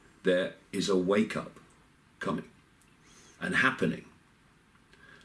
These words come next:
uh, of people. And, you know, when I was reading some of these articles this week, people that were at Watford, where they've, um, they're looking at the audience. I'm sure when they turned up, they expected to see far-right people. "Oh, yeah, far-right."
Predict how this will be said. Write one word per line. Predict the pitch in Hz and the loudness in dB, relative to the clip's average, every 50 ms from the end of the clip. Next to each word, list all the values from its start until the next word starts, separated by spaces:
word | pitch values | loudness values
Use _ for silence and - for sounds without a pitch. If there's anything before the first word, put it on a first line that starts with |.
| - - - | -18 -8 -6
uh, | 85 90 87 82 - | -4 -4 -4 -2 -2
of | - 92 - - | -4 -4 -2 -2
people. | - 92 - - - - - - _ _ _ - _ - - - - - | -2 -2 -2 -2 -6 -14 -14 -16 _ _ _ -20 _ -20 -20 -16 -4 0
And, | 113 117 117 117 - - | 4 4 4 4 4 4
you | 135 139 | 4 4
know, | 135 127 131 123 - | 4 4 0 0 0
when | 127 135 151 | 0 2 2
I | 185 180 | 2 2
was | 170 165 - | 2 0 2
reading | 135 135 127 117 113 | 2 4 6 4 4
some | - - 123 110 | 4 4 2 2
of | 101 92 | 4 2
these | 95 92 90 | 2 2 2
articles | 95 92 101 95 90 - - 80 80 - | 2 2 2 0 0 -2 -4 -6 -6 -6
this | 90 90 - - 82 | -4 -4 -4 -2 -2
week, | 76 - - - - - - - - | -4 -6 -6 -10 -14 -18 -18 -12 -4
people | - 113 - - 95 | -2 -2 0 0 0
that | 87 80 | 0 0
were | 73 78 80 | 0 0 -2
at | - - 82 | -2 -2 -2
Watford, | 90 - - - - - - - - _ _ _ - _ _ - - _ _ - - - - - - - - - | -2 -2 -2 -6 -12 -12 -12 -14 -20 _ _ _ -20 _ _ -20 -20 _ _ -20 -20 -20 -20 -20 -20 -20 -20 -8
where | - 92 101 98 98 92 | 0 0 2 2 2 2
they've, | 95 95 95 95 87 82 95 | 2 2 2 2 0 0 -2
um, | 95 87 80 71 65 - - - - _ _ _ _ - _ - _ _ _ - - - | -2 -2 -2 -4 -4 -8 -14 -20 -20 _ _ _ _ -20 _ -20 _ _ _ -16 -6 0
they're | 113 107 107 | 0 2 4
looking | 120 117 - 113 104 | 2 4 4 4 2
at | 95 | 4
the | 98 98 | 4 4
audience. | 98 98 101 - - - - 160 | 6 6 6 4 2 2 2 2
I'm | 165 | 2
sure | 165 - 247 | 4 4 4
when | 208 139 95 82 | 4 4 2 2
they | 80 82 | 0 0
turned | - - - - - - | 0 -2 -2 -2 0 0
up, | 98 - - - | 0 -2 -2 -4
they | - 101 | -4 -4
expected | 98 95 - - 95 92 - 85 82 | -2 -2 -2 -2 -2 -4 -4 -6 -4
to | - | -2
see | - - 98 92 | -2 0 0 0
far-right | 85 - - - - - 78 82 85 85 80 76 78 73 80 82 80 - | -2 -4 -6 -6 -6 -4 -2 0 0 -2 -2 -2 -4 -4 -4 -6 -8 -8
people. | - - 90 - - - - - | -6 -6 -6 -6 -6 -8 -8 -6
"Oh, | - - - - - - - - | -6 -6 -4 -6 -6 -6 -6 -4
yeah, | - - 120 113 113 95 - 104 98 95 87 | -2 0 0 0 0 -2 -2 -4 -4 -6 -8
far-right." | - - 101 101 98 90 92 - 80 82 85 | -10 -10 -8 -6 -6 -6 -6 -8 -10 -12 -14